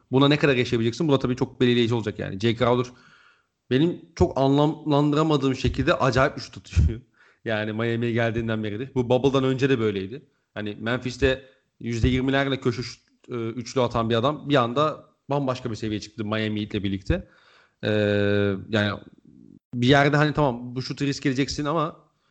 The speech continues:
işte o şutları sokmaya başladığında sen buna ne kadar sadık kalacaksın, bunu ne kadar değiştireceksin, bunu değiştirdiğin zaman rakibin yapacağı başka hamlelere ne kadar cevap verebileceksin?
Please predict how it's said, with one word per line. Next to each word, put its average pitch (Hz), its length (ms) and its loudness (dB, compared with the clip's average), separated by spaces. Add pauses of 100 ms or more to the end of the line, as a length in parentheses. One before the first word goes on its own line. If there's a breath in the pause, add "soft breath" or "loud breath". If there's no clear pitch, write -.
(140)
işte 117 360 0 (260)
o 160 120 4
şutları 147 560 -4
sokmaya 139 360 -2
başladığında 131 380 0
sen 139 260 -2 (460 soft breath)
buna 135 200 2
ne 143 80 0
kadar 143 180 2
sadık 117 340 -2
kalacaksın, 110 400 -4
bunu 131 80 -2
ne 131 60 4
kadar 127 180 2
değiştireceksin, 117 680 -6
bunu 123 160 -2
değiştirdiğin 131 360 2
zaman 131 400 0
rakibin 127 360 -2
yapacağı 127 380 -2
başka 117 280 -2
hamlelere 127 360 -2
ne 123 80 -2
kadar 123 220 0
cevap 107 220 -2
verebileceksin? 107 560 -8